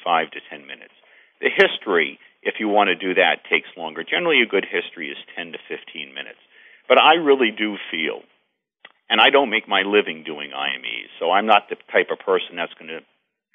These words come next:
you know, spend longer than necessary just to make it look good on paper, that I think twenty minutes for the history and physical, unless it's a very complicated case.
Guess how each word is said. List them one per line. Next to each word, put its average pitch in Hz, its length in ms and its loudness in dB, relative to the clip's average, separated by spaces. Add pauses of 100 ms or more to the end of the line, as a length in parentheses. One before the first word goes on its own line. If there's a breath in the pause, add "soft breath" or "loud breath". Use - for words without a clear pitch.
(340)
you - 80 -20
know, 90 220 -6
spend 92 280 0
longer 90 360 0
than 80 160 -8
necessary 82 600 -6
just 85 220 -10
to - 60 -20
make 85 180 -8
it 78 80 -12
look 80 160 -6 (100)
good 78 140 -4
on 71 180 -10
paper, - 440 -8 (380 soft breath)
that 113 100 6
I 139 280 6
think 98 220 -4 (180)
twenty 123 240 -2
minutes 92 400 -4
for 85 80 -14
the 73 160 -10
history 82 380 -8
and 71 180 -20
physical, 82 400 -8
unless 85 280 -4
it's 78 120 -20
a 73 80 -10 (160)
very 107 300 6
complicated 76 720 -10 (120)
case. - 260 -6